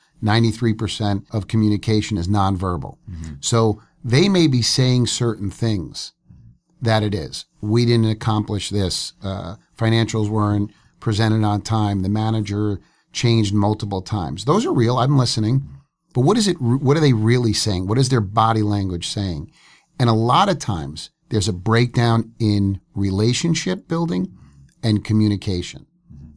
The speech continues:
Speaker 1: And that's where I kinda hone in on how do we correct that?
Speaker 2: Yeah.
Speaker 1: And a lot of times it's a matter of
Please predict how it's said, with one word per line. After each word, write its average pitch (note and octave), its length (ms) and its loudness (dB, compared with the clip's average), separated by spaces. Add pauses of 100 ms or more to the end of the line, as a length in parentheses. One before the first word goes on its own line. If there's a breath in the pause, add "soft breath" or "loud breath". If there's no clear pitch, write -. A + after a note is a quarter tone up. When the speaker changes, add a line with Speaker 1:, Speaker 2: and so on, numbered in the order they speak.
(240)
Speaker 1:
And G#2+ 240 2
that's D3+ 440 2
where A#2 160 2
I A2+ 100 2
kinda A2+ 360 0
hone A2+ 300 0
in A2 120 2
on G2+ 200 -2 (380 soft breath)
how C#3+ 400 2
do C3+ 180 2
we A2+ 320 0
correct G2 640 -4
that? D2 260 -10 (300)
Speaker 2:
Yeah. - 80 -20 (160)
Speaker 1:
And A2 120 2
a G#2 40 4
lot A2+ 300 4
of C#3+ 80 -6
times A#2+ 460 0 (400 soft breath)
it's A2+ 160 0
a A#2 60 2
matter A2 380 2
of G2 140 -6